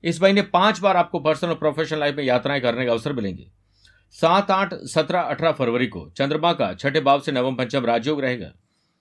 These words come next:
इस टाइम पीरियड में अपनी शरीर में फिटनेस के लिए कुछ स्पेशल संकल्प लेना चाहिए, डॉक्टर से मिलना चाहिए, ऑपरेशन ड्यू है तो वो कर लेना चाहिए।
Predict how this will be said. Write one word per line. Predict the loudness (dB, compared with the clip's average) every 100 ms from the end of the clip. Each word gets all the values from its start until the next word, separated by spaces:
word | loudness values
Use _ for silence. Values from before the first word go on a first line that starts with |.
| _ _ _ _ _ _ _ _ -6
इस | 0 6
टाइम | 6
पीरियड | 6 0 0 -2
में | -2 -4 -8 -4
अपनी | -2 -2 -4 -6 -12
शरीर | 0 4 6 4 2
में | -4 -4 -10 _ _ 2
फिटनेस | 4 4 2 2
के | -2
लिए | -2
कुछ | -2 -6
स्पेशल | -4 -2 -2 -2
संकल्प | 0 0 2 2
लेना | 0 0
चाहिए, | -4 -4
डॉक्टर | 0 0 2
से | -2 -2
मिलना | -4 -6
चाहिए, | -6 -6
ऑपरेशन | -4 -4 -6 -4 -2
ड्यू | 0 2
है | 0 -4 _ -4
तो | 0
वो | 2
कर | 2 2
लेना | 0 -4
चाहिए। | -10 -14 -18